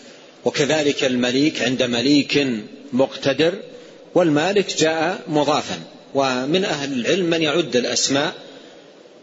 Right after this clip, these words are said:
آه، المضافة بإضافتها في أسماء الله، مثل ذو الجلال، رفيع الدرجات، مالك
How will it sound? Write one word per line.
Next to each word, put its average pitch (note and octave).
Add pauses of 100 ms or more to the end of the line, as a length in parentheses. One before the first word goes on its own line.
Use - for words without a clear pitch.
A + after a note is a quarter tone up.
(120)
آه، C3
المضافة C#3+
بإضافتها E3
في D#3+
أسماء B2
الله، G#2+ (1000)
مثل C3 (240)
ذو C3
الجلال، B2
رفيع A#2
الدرجات، A#2+
مالك A#2+